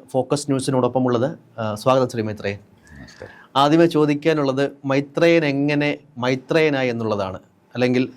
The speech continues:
Speaker 1: നമ്മുടെ സമൂഹത്തിലെ ഭൂരിപക്ഷം ആളുകളും തുടർന്നു പോകുന്ന, ഞാൻ ഈ പറഞ്ഞതുപോലെയുള്ള ചില വിശ്വാസ പ്രമാണങ്ങളും അല്ലെങ്കിൽ ചില കാര്യങ്ങളെയുമൊക്കെ, ഏഹ്, പൊളിച്ചെഴുതുന്ന ചില നിരീക്ഷണങ്ങളും സ്ഥിരമായിട്ടുള്ള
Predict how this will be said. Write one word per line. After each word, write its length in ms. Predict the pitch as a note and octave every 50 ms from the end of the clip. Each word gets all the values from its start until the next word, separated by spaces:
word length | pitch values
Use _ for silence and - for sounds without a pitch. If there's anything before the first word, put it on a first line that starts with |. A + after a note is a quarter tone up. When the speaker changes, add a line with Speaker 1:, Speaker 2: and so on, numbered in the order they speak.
| _ _ _ _ _ _ _ _ -
Speaker 1:
നമ്മുടെ 340 | B2 A#2+ A#2 A#2+ C3+ C#3 B2+
സമൂഹത്തിലെ 540 | - - B2+ C3 B2+ C3+ B2+ - B2+ B2 C3
ഭൂരിപക്ഷം 680 | - A#2+ A2+ A#2+ C3 C3+ C#3 C#3 C#3 - - C#3 C3+
ആളുകളും 440 | C3 B2+ C3 B2+ B2+ B2 B2+ C3 - _ _ -
തുടർന്നു 240 | D3 C3 C3+ C3+ C3
പോകുന്ന, 400 | C3 C3 B2+ B2+ B2+ B2 C3 C3
ഞാൻ 220 | B2+ C3+ B2+ B2+
ഈ 40 | C3+ C3
പറഞ്ഞതുപോലെയുള്ള 760 | C#3 B2 B2+ C3+ C3+ C3 C3 C3 B2+ C3 B2 A#2+ A#2+ B2 B2+ - - - - - - _ -
ചില 140 | - C#3+
വിശ്വാസ 380 | D3+ C#3+ C#3 - D#3 D3 D3 -
പ്രമാണങ്ങളും 680 | C3+ C#3+ C#3 C3+ C3+ C3+ C3+ C3 C3 B2+ A2 F2+ - - _ _ _ - - _ _ -
അല്ലെങ്കിൽ 360 | C3+ C#3 C#3 C#3 D3 C#3+ C#3+ - C#3+
ചില 200 | - D#3 D3 C#3+
കാര്യങ്ങളെയുമൊക്കെ, 720 | C#3 C#3 C3+ C#3 D3 D3 D3 D3 D3 D3 C#3+ C#3 - D3
ഏഹ്, 440 | C#3+ C#3 - - - - B1+ B1 - C3 -
പൊളിച്ചെഴുതുന്ന 840 | D3 C#3+ D3+ D3+ D3 - F3 E3 E3 E3 D#3+ D#3 D3+ D#3 D#3 - D3 -
ചില 100 | D3 C#3+
നിരീക്ഷണങ്ങളും 760 | C#3 C#3+ C#3 D3 C#3+ - - D3 C#3+ C#3+ C#3 C#3 C#3 C#3 - - _ -
സ്ഥിരമായിട്ടുള്ള 920 | - - - - D#3 C#3+ D3 D3 D3 C#3 C#3 D3 C3+ C#3 C#3 C#3 C3 -